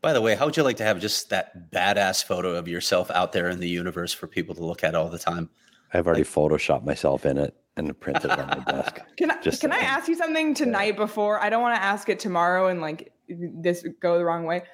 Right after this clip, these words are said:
Speaker 3: Is a drummer of a band like a goalie on a hockey team? Do you know what I'm saying when I say that?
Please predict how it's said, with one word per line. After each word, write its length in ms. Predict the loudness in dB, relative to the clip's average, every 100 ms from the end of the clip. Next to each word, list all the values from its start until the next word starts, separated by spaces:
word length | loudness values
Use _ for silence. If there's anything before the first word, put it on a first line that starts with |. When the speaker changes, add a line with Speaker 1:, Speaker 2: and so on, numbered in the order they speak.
| _ _ _ _ _ _
Speaker 3:
Is 160 | 0 2
a 80 |
drummer 640 | 0 0 2 2 4 2 2
of 140 | 2
a 60 | 2
band 680 | 0 2 2 4 2 2 0 0
like 400 | 2 2 0 -2
a 80 | -2
goalie 760 | -2 0 2 4 2 0 -4 -4
on 160 | 0 0
a 80 | 0
hockey 420 | -4 -4 -2 -2
team? 520 | 0 0 0 -2 -4 _ _ _ _ _ _ _ _ _ _
Do 80 | 0
you 140 | 2
know 100 | 2
what 200 | 4 2
I'm 80 | 2
saying 440 | 0 2 2 2
when 140 | 2 2
I 100 | 0
say 280 | 0 0
that? 440 | 2 0 0 -6